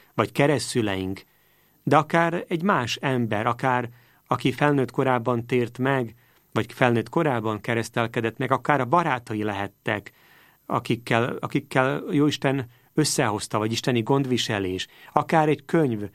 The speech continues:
akár egy esemény az életünkben, ami úgy felrázott bennünket, és elgondolkodtatott afelett, hogy merre is vezet az életutam.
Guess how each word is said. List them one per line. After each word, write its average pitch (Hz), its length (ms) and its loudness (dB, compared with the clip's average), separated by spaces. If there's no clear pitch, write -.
akár 139 480 2
egy 139 240 0
esemény 131 520 0
az 113 160 -4
életünkben, 107 840 -2
ami 123 400 0
úgy 135 160 0
felrázott 127 540 2
bennünket, 127 640 0
és 113 200 0
elgondolkodtatott 123 1040 0
afelett, 120 460 -2
hogy 110 240 -2
merre 147 300 4
is 107 140 -4
vezet 120 340 -2
az 110 220 -4
életutam. 107 840 -2